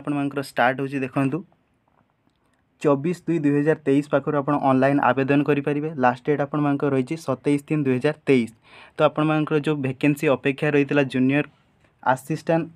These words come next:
ଆଉ ପଞ୍ଚାୟତ ଏକ୍ଜିକ୍ୟୁଟିଭ ଅଫିସର ଓ ଟ୍ରିପଲ୍ ଏସ୍ ସି ଅଣ୍ଡରରେ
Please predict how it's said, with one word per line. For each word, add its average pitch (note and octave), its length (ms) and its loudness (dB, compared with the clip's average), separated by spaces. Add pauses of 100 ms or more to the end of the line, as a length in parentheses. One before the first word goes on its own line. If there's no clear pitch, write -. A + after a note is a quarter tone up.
ଆଉ C3 120 0 (380)
ପଞ୍ଚାୟତ D3 360 2 (120)
ଏକ୍ଜିକ୍ୟୁଟିଭ C#3 500 -4 (100)
ଅଫିସର C3+ 400 -4 (160)
ଓ D3 40 4 (140)
ଟ୍ରିପଲ୍ D3 340 0
ଏସ୍ D3 100 -8
ସି D#3 100 -2
ଅଣ୍ଡରରେ C#3+ 240 0